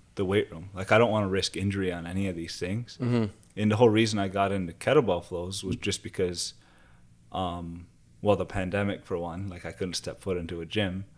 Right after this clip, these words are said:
Speaker 1: but my main focus was to increase mobility, um, and flexibility. Like,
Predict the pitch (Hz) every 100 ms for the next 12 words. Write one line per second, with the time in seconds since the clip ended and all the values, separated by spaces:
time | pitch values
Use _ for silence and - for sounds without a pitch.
0 | - - - - - - - - - -
1 | 107 95 - - - - - - - -
2 | - - _ - - - - - - -
3 | - - - 113 117 120 104 139 156 107
4 | - 98 - - 104 - 101 - 95 92
5 | 113 107 85 - - - - - - -
6 | 90 87 82 95 113 104 87 101 107 90
7 | 85 - 85